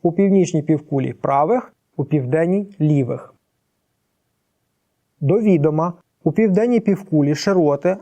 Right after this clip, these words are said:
де західні вітри утворюються над великою суцільною поверхнею океану і досягають великої швидкості, отримали назву ревучі сорокові.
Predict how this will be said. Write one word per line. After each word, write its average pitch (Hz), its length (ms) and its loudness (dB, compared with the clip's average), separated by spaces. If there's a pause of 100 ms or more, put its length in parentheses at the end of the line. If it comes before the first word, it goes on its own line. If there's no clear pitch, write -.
де 160 320 0 (160)
західні 151 560 -2
вітри 165 300 0
утворюються 147 640 0
над 143 180 -2
великою 151 520 -2
суцільною 156 560 -2
поверхнею 143 560 -2
океану 170 580 0 (240)
і 143 80 -4
досягають 151 560 -2
великої 147 420 -2
швидкості, 151 640 -4 (300)
отримали 147 540 -2
назву 226 480 0
ревучі 147 560 0
сорокові. 151 680 -2